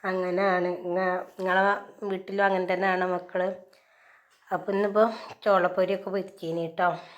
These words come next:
ചോളം നമ്മൾ വാങ്ങല്ലോ വീ-, പീടികയിൽ നിന്ന്, അങ്ങനെ വാങ്ങിയാണ്ട് നമ്മൾ വീട്ടിൽ നിന്ന് പൊട്ടിച്ചതാ ട്ടോ. അപ്പൊ നമ്മളെല്ലാവരും കൂടി മട്ടത്തിൽ ഇരുന്നാണ്ട് തിന്നു ട്ടോ. അങ്ങനെ തിന്നുമ്പോ ഒരു പ്രത്യേകത,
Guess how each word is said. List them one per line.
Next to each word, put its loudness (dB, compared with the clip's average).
ചോളം 2
നമ്മൾ 0
വാങ്ങല്ലോ 0
വീ-, -4
പീടികയിൽ -6
നിന്ന്, -4
അങ്ങനെ -4
വാങ്ങിയാണ്ട് -2
നമ്മൾ -2
വീട്ടിൽ -6
നിന്ന് -4
പൊട്ടിച്ചതാ -6
ട്ടോ. -10
അപ്പൊ -20
നമ്മളെല്ലാവരും 2
കൂടി -2
മട്ടത്തിൽ -4
ഇരുന്നാണ്ട് -4
തിന്നു -4
ട്ടോ. -4
അങ്ങനെ 2
തിന്നുമ്പോ 0
ഒരു 0
പ്രത്യേകത, 0